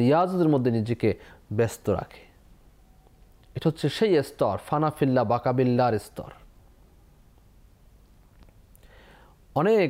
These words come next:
উচ্চতর স্তর এটা। এই স্তরে পৌঁছতে হলে আপনাকে আমাকে যথেষ্ট চেষ্টা করতে হবে, যথেষ্ট রিয়াজত করতে হবে, নিজেকে কষ্ট করতে হবে।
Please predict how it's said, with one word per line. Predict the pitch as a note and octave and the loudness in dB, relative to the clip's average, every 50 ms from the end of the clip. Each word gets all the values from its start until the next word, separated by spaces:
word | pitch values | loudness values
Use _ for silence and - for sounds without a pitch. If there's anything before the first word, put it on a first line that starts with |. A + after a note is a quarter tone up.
| - - | -2 0
উচ্চতর | - F#3+ F#3 - - - F3+ D#3 - C3 A#2+ A2+ G#2 - | 0 -2 -2 -2 -2 -2 0 0 2 2 2 2 0 -2
স্তর | - - - B2 G#2+ | -6 -4 -2 -2 -2
এটা। | F#2 F2 - - - - - - - - - - - _ _ - - - - - _ - - - - - - - - - _ - - - - _ _ _ _ - _ - - - - - - - - - _ - - - - _ _ _ _ - - | -2 -4 -8 -16 -20 -20 -20 -20 -20 -20 -20 -20 -20 _ _ -20 -20 -20 -20 -20 _ -20 -20 -20 -20 -20 -20 -20 -20 -20 _ -20 -20 -20 -20 _ _ _ _ -20 _ -20 -20 -20 -20 -20 -20 -20 -20 -20 _ -20 -20 -20 -20 _ _ _ _ -6 -2
এই | C#3 C3+ C#3 | 0 0 0
স্তরে | C3 - - - F3+ F3 E3+ D3 - C3+ | 0 -2 -2 0 2 2 2 2 2 2
পৌঁছতে | B2+ D3 D3+ - - - E3 | 2 2 0 -2 -2 -2 -2
হলে | C3+ D3 C3 A#2 G#2+ | 0 0 0 2 0
আপনাকে | G#2 G#2+ - C#3 C#3+ C#3 - C#3 | 0 0 -2 -2 -2 -2 0 -2
আমাকে | B2 A#2+ B2 A#2 - - G#2+ - - - - - - - - - - C3 - | -2 -2 -2 -4 -2 -4 -4 -4 -6 -10 -20 -20 -20 -20 -16 -10 -6 -4 -2
যথেষ্ট | B2+ B2 - F3+ - - - C3+ - - | -2 -2 -2 -6 -4 -2 -4 -2 0 0
চেষ্টা | C#3+ D3 C#3+ - - D3 B2 | 0 0 0 -2 -4 -4 -4
করতে | - G#2+ F#2 - - G#2 G#2 | -4 -4 -6 -6 -8 -12 -12
হবে, | - - - - - - - _ _ _ - - - - - _ _ - - - - - - - | -12 -14 -18 -20 -20 -20 -20 _ _ _ -20 -20 -20 -20 -20 _ _ -20 -20 -20 -20 -20 -10 -6
যথেষ্ট | - B2+ B2 - F3+ E3+ - - F3+ D3 B2+ A#2 - - - - - - - - - - - - _ - - - A2+ | -4 -4 -2 -2 -4 -4 -2 0 2 2 2 2 -2 -6 -12 -20 -20 -20 -20 -20 -20 -20 -20 -20 _ -14 -10 -6 -2
রিয়াজত | A#2+ C3 C#3 D#3 F3+ F#3 E3+ E3+ C3 - - | 2 2 4 4 4 2 2 0 -2 -2 -4
করতে | B2 A2+ - - G#2+ | -4 -4 -4 -6 -10
হবে, | G2+ G#2+ G2 F#2+ G2+ | -6 -6 -2 -2 0
নিজেকে | G2+ A#2 C3+ C#3+ E3 E3 - E3+ C#3 - | 0 0 0 2 0 0 0 0 0 0
কষ্ট | D3 D3 - - - - | -2 -2 -4 -6 -4 -4
করতে | D#3+ - B2 G2+ - - | -2 -2 -4 -6 -6 -8
হবে। | G2 G2 F#2 - - | -10 -10 -10 -14 -18